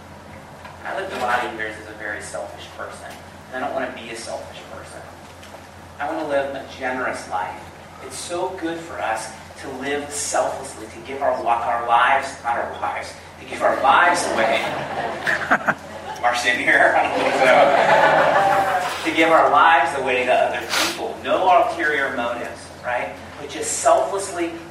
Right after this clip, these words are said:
blessing people with what God has entrusted to us. Think about the legacy that you're leaving. What do you want to be known for? We're all gonna go one day, right? What do you want to be known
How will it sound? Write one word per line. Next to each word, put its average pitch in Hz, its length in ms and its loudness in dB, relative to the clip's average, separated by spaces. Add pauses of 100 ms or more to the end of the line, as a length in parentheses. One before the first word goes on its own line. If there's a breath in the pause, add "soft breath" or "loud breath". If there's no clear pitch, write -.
blessing 151 420 0 (100)
people - 320 -8
with 131 160 -6
what - 200 -4
God 123 320 4
has - 160 -8
entrusted - 500 -2
to - 180 -10
us. - 320 -6 (200)
Think 214 140 -10
about 202 320 2
the 127 80 -8
legacy - 400 -4
that - 100 -16
you're - 340 -16
leaving. - 220 -16 (1700)
What 247 100 -14
do 285 80 -14
you 294 80 -16
want 269 180 -6
to 208 120 -12
be 170 60 -12
known 160 300 -2 (140)
for? - 200 -12 (380)
We're 127 60 -2
all - 200 4
gonna - 220 -6
go 135 300 0
one 110 200 -10
day, - 300 -8 (220)
right? - 200 -10 (960)
What 233 80 -10
do 277 80 -10
you 269 40 -12
want 254 220 -8
to - 80 -12
be - 60 -12
known 135 260 -8